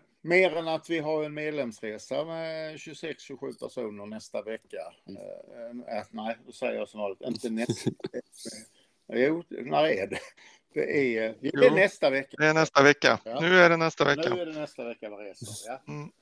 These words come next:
Speaker 1: Bra. Då är det mycket närmare än vad det var för en vecka sedan.
Speaker 2: <laughs>
Speaker 3: Ja, eller för två veckor sedan när det också var nästa vecka.
Speaker 1: Precis.
Speaker 3: Som då var förra veckan.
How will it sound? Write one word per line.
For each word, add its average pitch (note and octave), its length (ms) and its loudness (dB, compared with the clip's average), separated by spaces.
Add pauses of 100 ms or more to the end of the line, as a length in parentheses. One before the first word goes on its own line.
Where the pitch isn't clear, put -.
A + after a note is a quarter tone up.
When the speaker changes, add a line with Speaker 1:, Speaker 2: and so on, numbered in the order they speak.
(180)
Speaker 1:
Bra. C#3 400 -2 (280)
Då B2+ 120 -8
är C3+ 80 -4
det C3+ 80 -14
mycket C#3+ 320 -8
närmare C3 380 -8
än A2+ 80 -10
vad A2+ 120 -8
det A2+ 80 -8
var A2+ 200 -6
för A2 140 -14
en G#2+ 80 -16
vecka G#2+ 240 -14
sedan. - 180 -20 (440)
Speaker 2:
<laughs> D#3 360 8 (1700)
Speaker 3:
Ja, C3 200 4
eller B2 160 2
för B2 200 -2
två A#2+ 260 -6
veckor B2+ 200 -4
sedan A#2+ 160 -4
när A2+ 80 -4
det A#2 60 -6
också B2 200 -10
var A#2+ 80 -8
nästa C3 280 -8
vecka. A#2 280 -10 (100)
Speaker 1:
Precis. G#2+ 360 -6 (880)
Speaker 3:
Som C3+ 160 0
då C3 80 2
var A#2 100 2
förra A#2+ 240 -2
veckan. - 300 -6